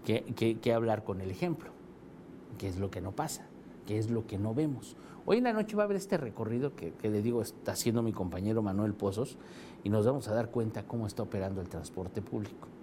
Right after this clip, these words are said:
que ha sido un factor muy importante, y no en la movilidad, porque realmente la gente que va a salir a la calle, sale a la calle caminando, en bicicleta, en camión o en taxi.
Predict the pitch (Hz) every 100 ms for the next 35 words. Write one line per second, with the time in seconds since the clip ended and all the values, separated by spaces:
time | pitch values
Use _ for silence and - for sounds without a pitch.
0 | - - - - - - - - 110 139
1 | 131 110 85 113 110 117 117 113 107 104
2 | 110 107 - - - - - - - -
3 | 156 165 160 180 208 220 151 135 135 139
4 | 139 139 151 147 - - - 101 98 110
5 | 139 139 139 117 98 139 135 135 - 101
6 | 135 131 110 135 117 101 156 160 170 -
7 | - 143 131 107 104 139 143 151 - 104
8 | 120 165 175 180 151 104 - - 165 170
9 | 190 220 - - - - - 110 110 127
10 | 156 139 110 98 - -